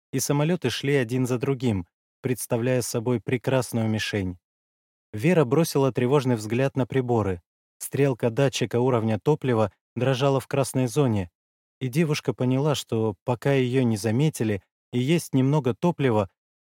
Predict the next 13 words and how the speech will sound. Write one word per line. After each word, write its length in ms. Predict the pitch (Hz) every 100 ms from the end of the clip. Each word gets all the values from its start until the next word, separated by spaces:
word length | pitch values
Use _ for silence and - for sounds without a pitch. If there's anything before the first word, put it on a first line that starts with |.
| -
нужно 380 | 143 160 156 139
на 120 | 139
минимальной 580 | 139 139 139 160 151 131
высоте, 520 | 120 - 113 175 156
прикрываясь 640 | - 117 127 131 139 131
складками 640 | - - 139 143 - 120 117
рельефа 520 | 120 120 127 131 -
и 80 | 110
лесом, 460 | 135 151 - 110 - _ _
быстро 400 | 110 131 151 -
уходить 400 | 135 - 131 123
на 100 | 127
восток. 500 | 120 131 - 113 -